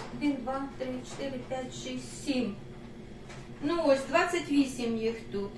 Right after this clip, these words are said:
Але вони, бачите, ось не влазять всі сюди. Тому я, я вже який рік мучаюсь, оце, отак хочу отак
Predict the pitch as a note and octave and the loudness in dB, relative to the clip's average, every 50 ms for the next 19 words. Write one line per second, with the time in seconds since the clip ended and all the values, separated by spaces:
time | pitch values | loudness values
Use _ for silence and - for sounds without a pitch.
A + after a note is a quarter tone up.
0 | - - - - B3 C4+ C#4+ D4 D#4+ F4 F4 E4+ E4 D#4+ D#4 E4 E4 C#4+ D#4 D#4+ | -10 -10 -4 2 6 6 8 8 8 8 6 6 4 2 2 2 4 6 8 8
1 | E4 D#4+ - - - D4 C#4 C4+ C4 - - - - C#4+ C#4 D4+ F4 F4 E4 D4+ | 8 6 4 0 2 4 6 6 6 4 0 -2 0 2 2 4 4 2 2 0
2 | B3+ C4 B3+ B3+ B3+ B3 B3 A#3+ A#3 A#3 A#3 A#3 A3+ - - - - A#3 A3+ A3 | 2 4 6 8 8 6 6 4 4 4 4 4 2 -4 -8 -8 -6 -4 -4 -4
3 | - - - A#3 A3+ G3+ G3 G#3+ A3 A3 A3 A3 A3 - - - - - - - | -6 -8 -6 -6 -6 -4 -2 -2 0 0 0 -2 -4 -6 -8 -8 -8 -8 -6 -4
4 | - - - C#4+ C#4+ D4 E4 F4 E4+ D4+ D#4+ E4 E4 D#4+ - - - - - - | -4 0 2 2 2 2 2 0 0 2 4 6 6 6 6 4 -2 -8 -10 -10
5 | - - - - - - - - - - - - - - - D4 D#4 D#4 D#4 D#4+ | -10 -10 -10 -10 -10 -10 -10 -10 -10 4 8 10 10 10 8 6 4 4 4 2
6 | D#4+ D#4 D4+ C#4+ D4 C4 B3+ D#4 D#4 D#4 - E4 D#4+ D#4 D4 D4 - - C#4+ D4 | 2 2 2 0 0 2 4 4 4 4 4 2 0 2 0 -2 -4 -4 -2 -2
7 | D#4 E4 D4 D#4+ C#4 C#4+ D#4 F#4+ G#4+ A#4 - - A4+ D#4+ D#4 D4 C#4 - - D4 | 0 -2 -2 0 0 2 2 2 2 2 6 6 6 8 8 6 2 2 2 0
8 | C#4 - - D4+ D4 C#4+ C#4 - - - - - - - - - - - - - | 0 0 4 6 6 8 6 4 0 -4 -10 -10 -10 -10 -10 -10 -10 -10 -10 -10
9 | - - - - - - - - - - - - - - - - - - - - | -8 -8 -8 -8 -8 -8 -8 -4 -2 0 2 2 2 0 -2 -4 -4 -6 -8 -8
10 | - - - - - B3+ - D4 C#4 - - - F4 E4+ - F4+ D#4+ D#4+ E4 - | -8 -8 -6 -2 0 0 0 2 6 6 8 8 6 4 2 0 0 0 0 0
11 | D#4+ D4+ C4 - - - - - - - - - - - - - - - - - | 0 0 0 0 -2 -4 -8 -10 -12 -12 -12 -12 -10 -8 -4 -2 -2 -2 -2 -4
12 | - - - - - - - - - - - - - - C#4 C#4 - D4+ D4 D4 | -6 -6 -6 -6 -6 -4 -4 -4 -2 -2 -2 -4 0 2 2 4 8 8 8 8
13 | D4 C#4+ | 8 6